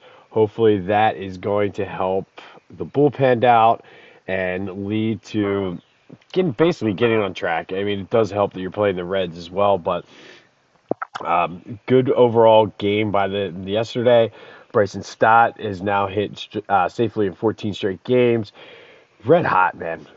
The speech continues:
Re-, red hot, and will definitely, hopefully he can keep that going as well as get the base running mishaps, uh, under control.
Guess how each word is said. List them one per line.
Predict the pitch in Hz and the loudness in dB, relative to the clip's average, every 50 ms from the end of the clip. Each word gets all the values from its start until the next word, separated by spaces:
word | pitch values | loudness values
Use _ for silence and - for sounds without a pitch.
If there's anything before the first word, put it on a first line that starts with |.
| _ _ | _ _
Re-, | 123 110 120 - - | -4 -4 -4 -4 -4
red | 113 107 117 135 143 143 120 | -6 -2 2 4 4 4 4
hot, | 101 101 101 101 104 95 - | 4 4 4 4 2 2 -2
and | 90 101 101 98 98 92 101 98 95 | -4 -2 0 0 0 -2 -4 -6 -6
will | 95 92 | -8 -8
definitely, | 92 - 117 113 101 - 113 104 107 107 107 101 95 92 80 - _ _ _ _ _ _ _ _ _ _ - | 0 0 2 2 2 0 -2 0 2 2 2 2 0 -2 -6 -12 _ _ _ _ _ _ _ _ _ _ -12
hopefully | 98 104 127 143 131 - - 131 123 120 127 120 120 113 107 | -4 2 2 2 2 2 2 2 4 6 6 4 4 2 -2
he | 92 104 110 - | -4 -6 -6 -6
can | - 107 | -8 -12
keep | - - 123 113 101 | -8 -6 -6 -6 -2
that | - 113 110 104 - | 0 0 0 0 0
going | 113 110 110 110 110 - - _ _ | 2 2 4 2 2 0 -4 _ _
as | - 95 95 90 85 | -6 -6 -6 -6 -6
well | 92 95 110 110 110 110 101 92 | -2 0 2 4 4 4 2 2
as | 101 101 101 92 85 | 0 -2 -2 -4 -4
get | 92 107 104 - - | -2 -2 -2 -2 -4
the | 98 | -8
base | 82 110 104 107 98 - - | -4 -2 -2 -2 -2 -2 0
running | 107 104 104 104 104 101 101 98 95 87 78 - _ _ _ _ _ _ _ _ _ _ _ _ _ _ _ - | 0 0 2 2 0 0 -2 -2 -4 -8 -12 -16 _ _ _ _ _ _ _ _ _ _ _ _ _ _ _ -16
mishaps, | 104 104 101 104 113 107 - - - - 196 196 - - - - - | -10 -6 -2 -2 -2 -2 -2 -2 0 0 0 0 -2 -4 -12 -12 -6
uh, | - 95 92 87 82 - | -2 0 0 0 0 -2
under | - 104 101 92 92 | -4 -4 -6 -6 -8
control. | - 104 92 - - 120 117 117 120 110 - | -8 -10 -12 -6 0 4 4 6 4 4 0